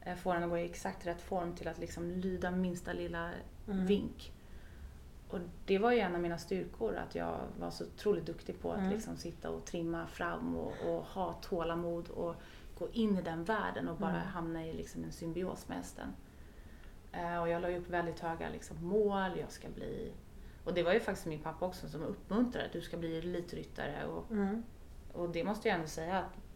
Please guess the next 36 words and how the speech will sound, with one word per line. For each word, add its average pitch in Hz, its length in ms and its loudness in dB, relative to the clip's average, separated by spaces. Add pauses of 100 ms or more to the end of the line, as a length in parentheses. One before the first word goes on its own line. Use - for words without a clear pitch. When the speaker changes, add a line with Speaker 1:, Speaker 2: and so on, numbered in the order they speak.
Speaker 1:
jag 160 200 -2
och 165 60 0
min 160 120 -2
syster, 151 560 -4
vi - 500 -2
blev 165 240 -2
jätteduktiga. 170 640 -6 (180)
Speaker 2:
Mm. 196 260 2 (200)
Speaker 1:
Vi 175 180 -4
kunde 190 220 0
i 202 100 4
princip 180 440 -2
rida 165 200 -2
in 160 200 -2
vilken 170 320 -2
unghäst 156 300 -2
som 156 100 -6
sj-, - 400 -8
som 196 140 2
Speaker 2:
Mm. 160 100 2
Speaker 1:
helst. 185 420 -4 (140)
Speaker 2:
Mm. 202 340 0
Speaker 1:
Eh, 160 280 2
läsa 160 280 2
av 170 180 4
hästen 170 460 -2 (120)
på 165 160 0
en 160 260 -2
sekund, 175 480 -4
veta 160 440 -2
hur 170 240 -2
vi 160 80 -4
ska 156 180 -4
jobba 160 280 0
kring 160 260 -4
den, 160 300 -2